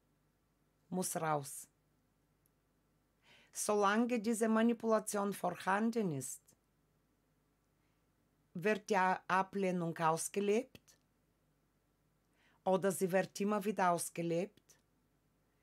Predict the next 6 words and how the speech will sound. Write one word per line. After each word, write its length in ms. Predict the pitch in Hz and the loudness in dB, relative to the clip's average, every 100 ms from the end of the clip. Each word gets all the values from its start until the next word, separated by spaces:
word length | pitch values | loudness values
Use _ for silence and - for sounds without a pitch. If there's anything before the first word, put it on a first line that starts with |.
| _ - | _ -2
aber 240 | 180 175 | 0 0
es 220 | 170 - | -2 -4
gibt 460 | - 220 - - - | -4 -4 -4 -20 -14
keine 640 | - 180 185 196 220 226 - | -4 0 2 2 2 0 -2
endgültige 920 | 196 202 - - 202 196 190 185 185 | -2 -2 -4 -2 -2 -2 -6 -2 0
Ruhe 360 | 175 185 190 | 0 0 0